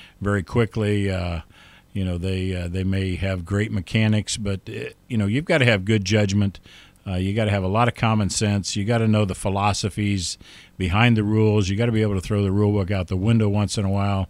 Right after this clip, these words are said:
and make the call that, uh, you know, that makes sense. It's tough. It, it's, it's just a tough thing to acquire. I think the biggest key in our avocation is, is experience, and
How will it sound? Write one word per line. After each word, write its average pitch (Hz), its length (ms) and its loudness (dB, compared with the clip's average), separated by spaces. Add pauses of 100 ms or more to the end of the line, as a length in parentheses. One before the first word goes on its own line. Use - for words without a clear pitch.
(320)
and 98 260 -2
make 101 200 0
the 92 100 -8
call 101 380 2
that, 95 240 -2
uh, 92 240 -4
you 104 160 -6
know, 92 140 0
that 95 120 -4
makes 98 300 -2
sense. - 480 0 (240)
It's 131 360 -4
tough. 104 360 0
It, 117 180 -4
it's, 113 200 -4
it's 123 180 -2
just - 160 -2
a 104 60 -4
tough 110 260 -2
thing 104 220 0
to 92 120 0
acquire. 110 560 0 (400)
I 127 80 -10
think 123 200 -2
the 104 80 0
biggest 107 360 2
key 107 240 0
in 101 100 2
our 98 220 2
avocation 95 600 -2
is, 92 320 -4 (240)
is 95 180 0
experience, 85 720 -4
and 90 300 -4